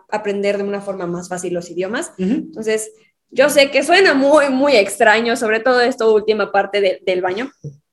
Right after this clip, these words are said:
Speaker 1: pero funciona, ¿no? Es como seguir fomentando ese medio ambiente en tu casita.
Speaker 2: Ujú. Sí, de hecho, este, pues ahora en, en la pandemia que estuve yo haciendo home office, pues ponía mis bocinas, ¿no?
Speaker 1: Mm.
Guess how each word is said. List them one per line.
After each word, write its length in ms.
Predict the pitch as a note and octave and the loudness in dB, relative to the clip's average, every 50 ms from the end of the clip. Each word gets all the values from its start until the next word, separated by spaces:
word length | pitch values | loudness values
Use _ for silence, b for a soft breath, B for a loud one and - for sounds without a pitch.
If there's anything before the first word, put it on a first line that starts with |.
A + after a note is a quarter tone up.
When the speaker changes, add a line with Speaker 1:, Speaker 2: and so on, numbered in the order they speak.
| _ _ _ | _ _ _
Speaker 1:
pero 140 | - C#4+ D4+ | -10 -10 -6
funciona, 680 | D#4 D#4+ E4+ F4+ F4+ F4+ F4 F#4 F4+ D#4+ C#4+ A3+ G#3 | -2 0 0 2 4 4 4 4 4 2 2 0 -2
¿no? 160 | G#3+ A3+ A3+ | -2 -4 -4
Es 120 | A#3 A#3 - | -4 -4 -4
como 400 | - - D#4 D#4+ C4+ F3 - - C#4 | -4 -4 -2 -2 -2 -2 -4 -8 -12
seguir 500 | C4+ - - D4+ C#4 C4+ C#4 D4 D#4+ D4+ | -12 -2 0 0 0 2 -2 -4 -4 -4
fomentando 580 | - F4+ F4 C#4+ A3+ G#3+ A3 A3+ A3+ A#3 A#3 | -4 -4 -2 -2 -4 -4 -2 -4 -2 -2 -2
ese 220 | A#3 A#3+ A#3+ B3 A3 | -2 -2 -2 -4 -4
medio 300 | G#3+ G#3 G3 F#3+ G3+ G3 | -2 -2 -2 0 0 -2
ambiente 560 | G3 G3 F#3+ F#3+ G3 G3 G3 F#3+ G3 F#3+ F#3+ F3+ | -2 -4 -6 -6 -6 -6 -4 -4 -2 -2 -2 -2
en 160 | F3+ F3+ F3+ | -4 -4 -4
tu 100 | F#3 F3+ F3+ | -6 -4 -4
casita. 440 | F3+ E3+ - E3+ E3+ - - - _ _ _ _ _ _ | -4 -8 -8 -12 -14 -16 -18 -20 _ _ _ _ _ _
Speaker 2:
Ujú. 340 | F3+ F3 A3+ D4+ - - - _ _ _ _ _ _ _ _ B B B B B B | -6 -6 -6 -6 -8 -12 -18 _ _ _ _ _ _ _ _ B B B B B B
Sí, 260 | - A#3 A#3 A3+ A3+ F3 | -2 -2 -2 -2 -2 -2
de 140 | D#3+ F#3+ G3 | 0 0 0
hecho, 320 | G3 G3+ A3+ A#3 A3+ G3+ D#3+ | 2 2 2 2 2 2 2
este, 300 | D#3 D#3 D3+ D3+ - D#3+ | 2 2 0 0 -2 -2
pues 200 | D3+ D#3+ D3+ D#3 | -2 0 0 2
ahora 240 | D3+ D3+ D#3+ E3+ F3 | 2 4 4 2 2
en, 200 | F3 E3+ D3 D3 | 0 -2 -4 -4
en 60 | C#3+ | -4
la 100 | C#3 C3+ | -2 -2
pandemia 400 | D3 C#3+ C#3 D3 D3+ E3 E3 D#3 | -2 -2 0 0 0 0 -2 -2
que 80 | C#3+ | -4
estuve 280 | C#3 C#3 D#3+ D3+ D3 D3 D3 | -6 -4 -2 0 0 0 2
yo 80 | D3+ | 2
haciendo 460 | D3 C#3+ D3+ D3 C#3+ D3 C#3+ C#3+ C#3 C3 | 0 0 0 0 0 2 2 0 0 -2
home 340 | - - D#3+ D#3 D#3 D3+ | -4 -4 0 2 4 4
office, 420 | D3+ D3+ E3 A3 C4 - - _ b b b b b b _ | 4 4 2 0 -2 -6 -8 _ b b b b b b _
pues 140 | - C3+ C3+ | -8 -8 -2
ponía 260 | D3+ D3+ D3+ D#3 D#3 | 0 2 4 4 4
mis 360 | E3 E3+ D#3 C#3+ C3+ D3 - - | 2 2 0 -2 -2 -4 -8 -10
bocinas, 460 | C3 B2 - D3+ D3 C3+ B2 A#2+ A2+ | -10 -10 -6 -4 -4 -4 -4 -6 -8
¿no? 160 | A#2+ C#3 F3 G#3 | -8 -8 -8 -6
Speaker 1:
Mm. 240 | G#3 G3+ G3 F#3+ | -6 -8 -8 -10